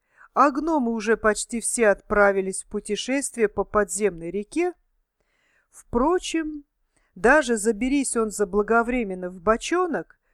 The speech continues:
кто бы приладил крышку? Похоже, на сей раз Бильбо окончательно и бесповоротно остался в одиночестве.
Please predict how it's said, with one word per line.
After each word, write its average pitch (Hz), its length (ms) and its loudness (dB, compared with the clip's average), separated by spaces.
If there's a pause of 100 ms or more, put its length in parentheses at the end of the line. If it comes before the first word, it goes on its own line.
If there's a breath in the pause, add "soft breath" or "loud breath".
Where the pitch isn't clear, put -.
(100)
кто 320 340 -2
бы 277 140 0
приладил 247 580 2
крышку? 226 640 -6 (680)
Похоже, 269 640 0
на 269 160 0
сей 247 200 0
раз 247 320 2
Бильбо 240 460 -2
окончательно 226 760 -2
и 226 60 -2
бесповоротно 208 1080 -2
остался 208 640 0
в 202 60 -2
одиночестве. 185 920 -8